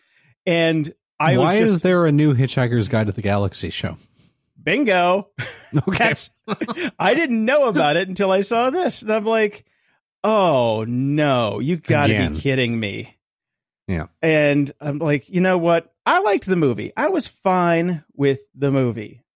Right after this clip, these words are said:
Speaker 1: I had no problem
Speaker 2: It was
Speaker 1: with it."
Speaker 2: okay.
Speaker 1: It was not fantastic, but it was
Speaker 2: It,
Speaker 1: okay. It was
Speaker 2: it was
Speaker 1: okay enough.
Speaker 2: okay.
Speaker 1: Yeah. Now,
Speaker 2: Yeah.
Speaker 1: the problem here is some of the, uh, the people that are gonna be working on this show.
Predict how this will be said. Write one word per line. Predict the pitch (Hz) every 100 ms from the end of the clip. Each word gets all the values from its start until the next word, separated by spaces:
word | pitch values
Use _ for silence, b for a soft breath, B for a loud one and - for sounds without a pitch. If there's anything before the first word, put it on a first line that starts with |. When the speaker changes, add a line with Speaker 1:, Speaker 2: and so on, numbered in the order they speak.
| _
Speaker 1:
I | 147
had | 170 151
no | 160 202
problem | 135 117 196
Speaker 2:
It |
was | 196 208
Speaker 1:
with | 170
it." | 139
Speaker 2:
okay. | 135 127 - 92 85 80 82 82 - _ _ _ _
Speaker 1:
It | 233
was | 277
not | 262 285
fantastic, | - 208 156 120 110 - 117
but | 175 190
it |
was | 180 165
Speaker 2:
It, | 156
Speaker 1:
okay. | 151 156 151 - 143 -
It | 170
was | 170
Speaker 2:
it | 156
was | 156
Speaker 1:
okay | 185 147
enough. | 143 147 123 104
Speaker 2:
okay. | 85 82 78 73 82 - _ _ _ _ _ _
Speaker 1:
Yeah. | 135 131 107 101 107 - _ _ _
Now, | 160 170 165
Speaker 2:
Yeah. | 156
Speaker 1:
the | 165
problem | - 208 214 196 180
here | 151 143 139 135
is | 123 123 117
some | - - 139
of | 131 117
the, | 131 120 120
uh, | 117 113
the | 110
people | - 135 127
that | 120
are | 117
gonna | 117
be | 107 107
working | 123 127 123
on | 117 113
this | 107
show. | - 113 107 104